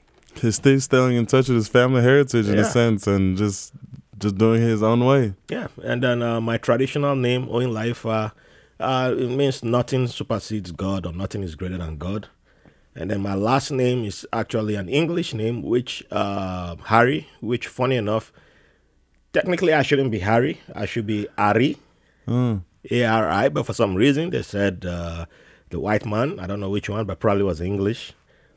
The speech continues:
Speaker 2: couldn't, uh, figure out how to say Ari. So Harry started coming out, and,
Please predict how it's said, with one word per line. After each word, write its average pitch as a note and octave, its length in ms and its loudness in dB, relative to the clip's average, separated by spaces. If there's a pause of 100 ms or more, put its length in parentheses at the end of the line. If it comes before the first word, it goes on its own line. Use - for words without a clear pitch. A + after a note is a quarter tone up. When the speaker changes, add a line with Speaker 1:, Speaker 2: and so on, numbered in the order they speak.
(100)
Speaker 2:
couldn't, A#2 440 -2 (100)
uh, F#2+ 240 -4
figure G#2+ 300 -2
out G#2 200 -2
how G#2 140 -4
to F#2 80 -4
say G#2 200 -4
Ari. G2 380 -2 (200)
So F2 500 -12
Harry G2 340 -4
started F#2+ 300 -8
coming F#2+ 240 -8
out, G2+ 240 -8
and, F#2 380 -8